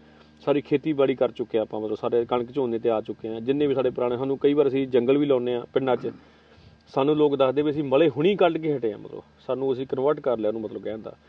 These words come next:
ਤੇ ਜਿੰਨੇ ਵੀ ਸਾਡੇ ਮੁਕਤਸਰ ਦੇ ਇਲਾਕੇ ਆ, ਜਿੰਨੇ ਸਾਡੇ ਬਠਿੰਡੇ ਦੇ ਇਲਾਕੇ ਆ, ਉਹ ਵੀ ਸਾਨੂੰ ਪਤਾ ਲੱਗਿਆ ਹੁਣ ਵੀ, ਕਿਉਂਕਿ ਪਾਣੀ ਦਾ ਸਾਧਨ ਹੁਣ ਜਿਉਂ ਜਿਉਂ ਵੱਧਦਾ ਜਾ ਰਿਹਾ ਨਹਿਰਾਂ ਰਾਹੀਂ ਜਾਂ ਹੋਰ ਸਿਸਟਮ ਰਾਹੀਂ, ਤਾਂ ਉਹ ਆਪਣੀ ਜ਼ਮੀਨਾਂ ਨੂੰ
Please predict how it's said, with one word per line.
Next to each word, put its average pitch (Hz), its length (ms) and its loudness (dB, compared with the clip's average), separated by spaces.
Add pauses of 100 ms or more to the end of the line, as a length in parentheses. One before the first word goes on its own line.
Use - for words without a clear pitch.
(600)
ਤੇ 143 60 0
ਜਿੰਨੇ 147 280 4
ਵੀ 175 80 2
ਸਾਡੇ 160 440 4 (400)
ਮੁਕਤਸਰ 147 540 0
ਦੇ 139 100 -4
ਇਲਾਕੇ 127 420 0
ਆ, 113 120 -2
ਜਿੰਨੇ 127 200 -4
ਸਾਡੇ 139 160 -2
ਬਠਿੰਡੇ 131 480 -2
ਦੇ 147 100 0
ਇਲਾਕੇ 123 380 0
ਆ, 110 120 -2 (240)
ਉਹ 143 140 0
ਵੀ 170 100 0
ਸਾਨੂੰ 147 260 -2
ਪਤਾ 131 160 -2
ਲੱਗਿਆ 127 280 0
ਹੁਣ 127 140 -4
ਵੀ, 131 140 -6
ਕਿਉਂਕਿ 135 220 -4
ਪਾਣੀ 131 320 -2
ਦਾ 143 80 2
ਸਾਧਨ 131 260 0
ਹੁਣ 131 160 -2
ਜਿਉਂ 127 180 -2
ਜਿਉਂ 131 100 2
ਵੱਧਦਾ 135 320 0
ਜਾ 123 220 2
ਰਿਹਾ 123 100 0
ਨਹਿਰਾਂ 123 300 -2
ਰਾਹੀਂ 117 220 -4
ਜਾਂ 120 120 -2
ਹੋਰ 117 180 -2
ਸਿਸਟਮ 117 360 -4
ਰਾਹੀਂ, 110 200 -6 (580)
ਤਾਂ 143 120 4
ਉਹ 165 560 2 (380)
ਆਪਣੀ 156 280 0
ਜ਼ਮੀਨਾਂ 139 680 -4
ਨੂੰ 156 380 0